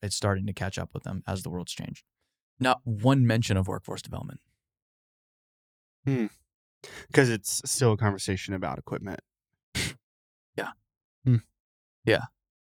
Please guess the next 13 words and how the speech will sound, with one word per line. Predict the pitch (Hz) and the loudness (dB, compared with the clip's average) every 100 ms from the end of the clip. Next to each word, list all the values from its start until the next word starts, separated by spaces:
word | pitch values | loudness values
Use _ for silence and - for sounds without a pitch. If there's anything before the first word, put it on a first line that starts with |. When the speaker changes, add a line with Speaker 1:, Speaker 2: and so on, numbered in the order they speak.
| _ | _
Speaker 1:
I | 127 | 4
thought | 127 127 | 6 4
that | 120 98 | 6 4
was | 95 | 2
fascinating. | - 101 - - - _ _ _ _ | -2 -2 -6 -10 -14 _ _ _ _
I | 127 | 0
thought, | 131 127 113 131 | 6 6 6 2
here | - 170 165 | 2 4 6
is | 139 120 | 6 4
the | 117 | 8
industry's | 117 110 - 95 | 8 8 2 4
biggest | 107 101 95 | 6 4 4
problem. | 101 92 90 | 0 -2 -4